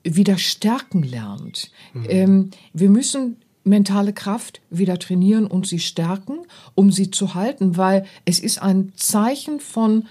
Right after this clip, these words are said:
Speaker 1: mangelnder Konzentrationsfähigkeit, wenn uns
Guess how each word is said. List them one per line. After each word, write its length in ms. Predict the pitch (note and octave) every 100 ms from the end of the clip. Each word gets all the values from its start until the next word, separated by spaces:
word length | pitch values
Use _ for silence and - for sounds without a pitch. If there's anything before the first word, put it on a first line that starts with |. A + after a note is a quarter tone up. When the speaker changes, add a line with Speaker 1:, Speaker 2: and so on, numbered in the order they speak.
| _ C#3+
Speaker 1:
mangelnder 680 | D#3 F3+ B3 E4+ D#4+ A#3
Konzentrationsfähigkeit, 1900 | G3+ G3 E3+ E3+ - E3 D#3+ - G3+ D4 F4 - - C#3+ C#3 - D3 D#3+ D4 - - -
wenn 240 | D#3+ G3 G3+
uns 360 | G3+ G3 G3